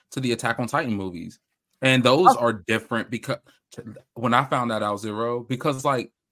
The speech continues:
Speaker 1: I'm not gonna lie, like, I tried the first season of Attack on Titan. I liked it, but it was a little depressing. But I can, I can
Speaker 2: Oh, a
Speaker 1: try it at
Speaker 2: little?
Speaker 1: Yeah, child,
Speaker 2: That
Speaker 1: you
Speaker 2: shit
Speaker 1: right.
Speaker 2: is
Speaker 1: I was, I was
Speaker 2: sad.
Speaker 1: like, "Mm,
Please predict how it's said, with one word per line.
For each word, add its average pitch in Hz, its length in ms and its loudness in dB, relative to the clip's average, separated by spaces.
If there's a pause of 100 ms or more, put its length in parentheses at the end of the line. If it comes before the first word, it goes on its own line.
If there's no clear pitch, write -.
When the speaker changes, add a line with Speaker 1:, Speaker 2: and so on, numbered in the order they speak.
(280)
Speaker 1:
I'm 226 140 6
not 359 140 0
gonna 156 140 0
lie, 113 260 4
like, 107 340 0
I 170 120 4
tried 113 380 -2
the 117 80 -8
first 120 240 -4
season 113 400 -6
of 110 120 -6
Attack 117 260 -4
on 135 80 -4
Titan. 151 380 -6 (120)
I 220 80 8
liked 135 400 -2
it, 190 240 -6 (380)
but 214 100 2
it 294 60 0
was 403 100 -4
a 381 40 -4
little 240 180 2
depressing. 196 680 -8 (260)
But - 140 0
I 208 100 4
can, 240 240 -2 (240)
I 208 80 10
can 170 180 10
Speaker 2:
Oh, - 140 -4
a 220 100 12
Speaker 1:
try 196 160 8
it 196 360 12
at 403 160 12
Speaker 2:
little? 466 100 10 (680)
Speaker 1:
Yeah, 117 680 0
child, 117 580 -2
Speaker 2:
That 127 40 -2
Speaker 1:
you 143 140 -4
Speaker 2:
shit 202 120 2
Speaker 1:
right. 202 180 4
Speaker 2:
is 233 140 2
Speaker 1:
I 196 80 6
was, 156 560 -2
I - 120 10
was 202 220 6
Speaker 2:
sad. 143 80 2
Speaker 1:
like, 120 240 2
"Mm, 156 1120 -6